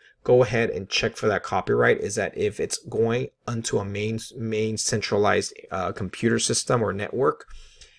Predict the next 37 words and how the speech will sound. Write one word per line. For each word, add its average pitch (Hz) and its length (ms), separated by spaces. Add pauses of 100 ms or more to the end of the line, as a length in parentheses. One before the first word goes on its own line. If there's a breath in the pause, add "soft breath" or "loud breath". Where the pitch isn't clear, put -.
But - 140
then, 156 340
you 139 120
know, 143 100
you, 123 160
they're 143 280
gonna 156 160
have 143 120
to 131 80
search - 320
through 120 220
it 120 100
and 104 100
you 117 60
have 123 100
to - 60
upload. 117 340
But 92 100
here, 175 420
it's 117 100
gonna 123 160
be 113 80
completely 123 640
decentralized, 98 800 (320 soft breath)
where 123 140
you 107 100
have 104 120
multiple 127 440
computers 110 500
kind - 200
of 110 80
going 107 200
back 90 240
and 101 100
forth 131 360
with 110 120
them. 71 140